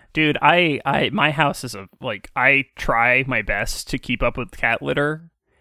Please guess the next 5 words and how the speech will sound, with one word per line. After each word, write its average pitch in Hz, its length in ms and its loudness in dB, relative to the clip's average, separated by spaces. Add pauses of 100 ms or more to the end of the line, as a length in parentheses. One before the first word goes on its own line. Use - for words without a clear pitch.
(440)
and, 107 640 -2
um, 98 540 -12 (600)
it's - 140 -4
almost 247 260 -2
impossible, 196 560 0